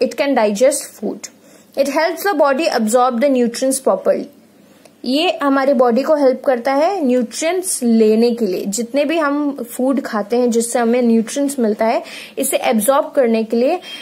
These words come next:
it help us to absorb the nutrients properly। Up to sixty percent of human adult body is water। Sixty percent of our body is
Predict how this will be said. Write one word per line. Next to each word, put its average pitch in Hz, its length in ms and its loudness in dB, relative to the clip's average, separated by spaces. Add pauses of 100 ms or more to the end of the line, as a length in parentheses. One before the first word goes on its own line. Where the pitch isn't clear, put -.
(140)
it - 100 0
help 220 300 0
us 220 400 -2
to 392 240 0
absorb 220 460 2 (120)
the 294 220 2
nutrients 262 460 -2
properly। - 500 -2 (880)
Up 269 200 -4
to 392 140 4 (240)
sixty 381 380 -2
percent 339 280 0
of 349 220 2
human 302 300 0 (200)
adult 262 200 2
body 240 380 2
is 220 60 0
water। 185 340 0 (500)
Sixty - 400 -2
percent 294 300 2
of 294 120 2
our 254 340 2
body 233 520 2
is 285 60 -2